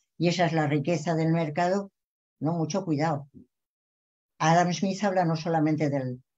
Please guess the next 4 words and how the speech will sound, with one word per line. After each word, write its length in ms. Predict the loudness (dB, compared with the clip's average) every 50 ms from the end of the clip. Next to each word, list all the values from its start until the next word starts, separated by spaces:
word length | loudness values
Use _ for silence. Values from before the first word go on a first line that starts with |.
| _ -6
interés 800 | -4 -2 -2 -2 0 0 2 2 2 2 0 -2 -6 -10 -16 -8
egoísta 580 | -6 -4 -2 -2 0 0 -2 -2 -4 -4 -4 -2
del 140 | 0 0 0
intercambio, 840 | 0 0 0 -2 -4 -2 -2 -2 -2 -2 -2 -2 -2 -4 -4